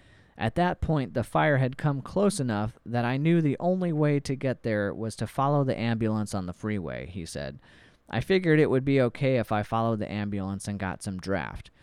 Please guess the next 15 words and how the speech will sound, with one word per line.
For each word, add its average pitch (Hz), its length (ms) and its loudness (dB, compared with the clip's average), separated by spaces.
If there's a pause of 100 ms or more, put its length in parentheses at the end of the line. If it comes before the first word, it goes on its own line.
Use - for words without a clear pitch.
(380)
The - 160 -6
ambulance, 151 640 2
with 113 220 -2
Witt 147 180 4
on 120 220 0
his 120 180 -2
motorcycle 135 640 2
close 127 280 0
behind, 110 600 -2 (720)
sped 185 360 4
into 151 240 2
Highway 139 380 2
one 127 240 0
oh 120 80 2
one, 107 420 -2